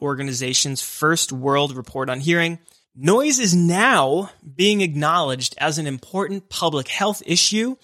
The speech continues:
and a top environmental risk faced by the world today. I am very pleased to see this because the world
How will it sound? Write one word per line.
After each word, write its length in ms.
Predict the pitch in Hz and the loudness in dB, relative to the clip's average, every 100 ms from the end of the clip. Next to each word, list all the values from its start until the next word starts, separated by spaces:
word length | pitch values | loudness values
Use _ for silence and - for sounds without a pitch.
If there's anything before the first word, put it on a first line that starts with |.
| _ - _ - | _ -20 _ -2
and 200 | 180 170 - | 0 0 -2
a 120 | 160 | -4
top 480 | - - 185 220 - | -4 -2 0 0 -2
environmental 1040 | 185 160 160 156 175 165 147 156 - 151 | -6 -4 -2 -2 -4 -4 -6 -4 -4 -4
risk 480 | 127 147 156 - - _ | -4 -2 0 -2 -6 _
faced 580 | _ - 147 143 - - _ - | _ -2 -2 0 -2 -4 _ -6
by 140 | 147 | 0
the 100 | 151 | 2
world 240 | 139 135 - | 2 0 -2
today. 300 | - - - _ _ - | -8 -12 -18 _ _ -2
I 120 | 156 | 2
am 200 | 151 143 - | 2 0 -4
very 440 | 131 131 165 185 185 | -10 0 2 2 0
pleased 540 | - 165 160 151 - | -4 -2 0 0 -2
to 60 | 127 | -2
see 280 | - 180 | -2 -2
this 180 | 165 147 | -2 -4
because 480 | - 143 147 143 131 _ _ 135 | -6 -8 -4 -4 -4 _ _ -4
the 120 | 151 | -2
world 480 | 147 151 160 160 | 2 4 4 2